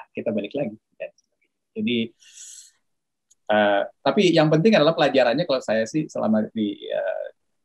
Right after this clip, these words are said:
laku akademisi juga adalah bahwa semua kebijakan harus berbasis, eh, evidence, berbasis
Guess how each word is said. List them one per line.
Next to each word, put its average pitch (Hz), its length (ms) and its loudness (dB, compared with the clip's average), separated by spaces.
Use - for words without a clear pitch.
laku - 180 0
akademisi 113 400 0
juga 110 300 -4
adalah 113 240 -8
bahwa 107 260 -2
semua 117 300 -6
kebijakan 110 420 -4
harus 110 240 -10
berbasis, 104 680 -8
eh, - 420 -12
evidence, 123 460 -6
berbasis 202 560 -8